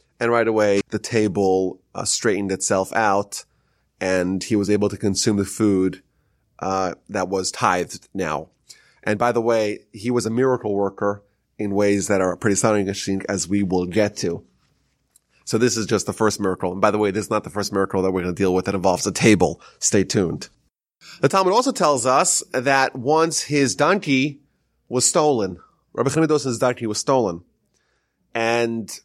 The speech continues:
the people who stole it, obviously, were either probably not Jews or bandits, or maybe they were Jews, but not very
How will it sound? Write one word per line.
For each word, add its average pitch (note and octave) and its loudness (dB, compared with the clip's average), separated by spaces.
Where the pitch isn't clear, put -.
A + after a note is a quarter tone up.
the G#2+ -12
people B2+ 0
who A#2 4
stole D3+ 4
it, A2 2
obviously, G#2 0
were F#2+ -2
either G2 -2
probably F2+ -8
not E2+ -6
Jews B2+ 2
or F#2 -4
bandits, G#2+ 2
or E2 -4
maybe F#2 -4
they F2+ -2
were A#2+ 4
Jews, A#2+ 2
but - -4
not F#2+ -4
very G2+ 0